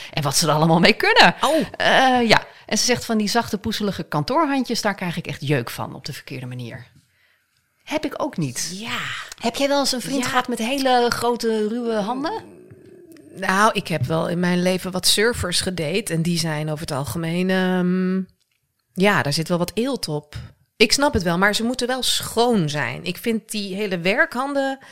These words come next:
Speaker 2: en, eh, d-, d-, d-, er moet, ja,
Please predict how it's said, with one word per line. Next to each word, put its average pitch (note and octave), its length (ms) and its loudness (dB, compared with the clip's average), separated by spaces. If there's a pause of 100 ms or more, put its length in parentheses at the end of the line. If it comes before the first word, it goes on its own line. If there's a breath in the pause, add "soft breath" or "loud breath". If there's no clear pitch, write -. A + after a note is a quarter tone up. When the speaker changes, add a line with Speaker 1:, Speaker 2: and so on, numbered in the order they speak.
(480 loud breath)
Speaker 2:
en, G#3 340 -2
eh, F#3+ 260 -10 (140)
d-, G3 180 -14
d-, G3 120 -12
d-, G#3 240 -8
er G#3 60 0
moet, G#3 280 -6 (640)
ja, F#3+ 140 -12